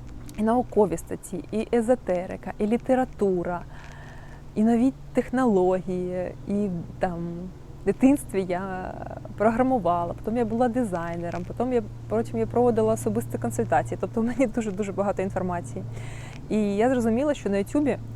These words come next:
я вже не хочу дивитися там передбачення, якісь навчання, якусь науку, щось таке розумне, психологію. І мені іноді просто подобається слухати інших людей,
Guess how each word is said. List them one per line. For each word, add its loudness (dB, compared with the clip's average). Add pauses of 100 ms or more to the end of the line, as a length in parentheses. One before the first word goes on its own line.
я 0
вже 2
не 4
хочу 4
дивитися 0
там -8 (140)
передбачення, 2
якісь -2
навчання, 0
якусь -2
науку, 2 (340)
щось 4
таке 2 (140)
розумне, 4
психологію. 2 (100)
І 0
мені 2
іноді 2
просто -4
подобається 2 (920)
слухати 2
інших 0
людей, 2